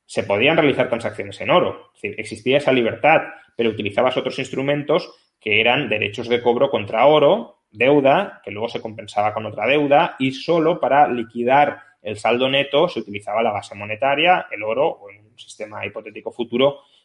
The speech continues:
Bitcoin. Esa posibilidad de crear más deuda,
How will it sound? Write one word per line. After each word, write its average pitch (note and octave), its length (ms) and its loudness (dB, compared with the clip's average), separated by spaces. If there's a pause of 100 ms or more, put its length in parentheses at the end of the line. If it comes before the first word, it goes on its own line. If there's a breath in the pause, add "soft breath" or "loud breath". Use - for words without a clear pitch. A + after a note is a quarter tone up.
Bitcoin. B2 560 -4 (720)
Esa D3 480 2
posibilidad B2 600 2
de A2 140 -2
crear A#2+ 600 0 (340)
más A#2+ 420 -8
deuda, D3+ 680 2